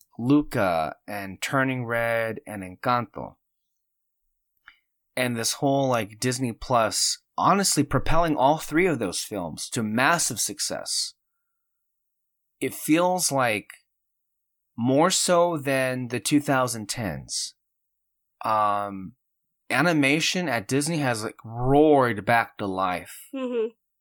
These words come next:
Speaker 1: in a way it hasn't felt like on, on this scale since maybe the Disney Renaissance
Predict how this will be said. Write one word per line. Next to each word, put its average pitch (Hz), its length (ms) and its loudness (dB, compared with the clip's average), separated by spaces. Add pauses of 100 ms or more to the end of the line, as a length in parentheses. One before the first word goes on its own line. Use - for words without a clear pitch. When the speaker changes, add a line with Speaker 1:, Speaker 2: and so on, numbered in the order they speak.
(140)
Speaker 1:
in 123 140 -2
a 120 100 0
way 127 440 2
it 120 180 -4
hasn't 120 400 -6
felt 110 320 -2
like 104 380 -4 (680)
on, 123 260 4
on 113 300 0
this 165 240 2
scale 98 720 -4 (260)
since - 440 -4
maybe 143 200 2
the 139 120 2
Disney 127 320 -2
Renaissance - 840 -6